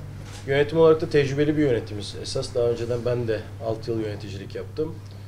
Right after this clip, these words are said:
Hatalar olabilir, e, kusurlar olabilir ama bizim bundan sonraki süreçte seçildiğimiz gün itibariyle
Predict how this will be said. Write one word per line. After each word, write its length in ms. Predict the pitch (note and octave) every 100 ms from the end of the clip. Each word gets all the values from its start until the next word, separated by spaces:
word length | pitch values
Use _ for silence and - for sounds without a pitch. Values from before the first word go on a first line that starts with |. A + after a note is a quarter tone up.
| - - - - - - - - - -
Hatalar 640 | C3 D#3+ D#3+ D3+ D3+ D#3 D3 -
olabilir, 680 | D3 D3 C#3 C3+ C#3 - - D3+
e, 200 | C#3 C3 C3
kusurlar 360 | - - C3+ C#3
olabilir 260 | B2 C3+ E3
ama 260 | D#3 D#3
bizim 300 | D3 D3+ D#3
bundan 260 | D3 D3 D#3+
sonraki 560 | - C#3+ C3 B2+ B2 G#2
süreçte 340 | A2 A2+ A#2
seçildiğimiz 640 | A2+ A#2 C#3 B2+ C#3 D3+ C#3
gün 120 | C#3+
itibariyle 720 | C3+ - B2+ C3+ D3+ D3+ E3+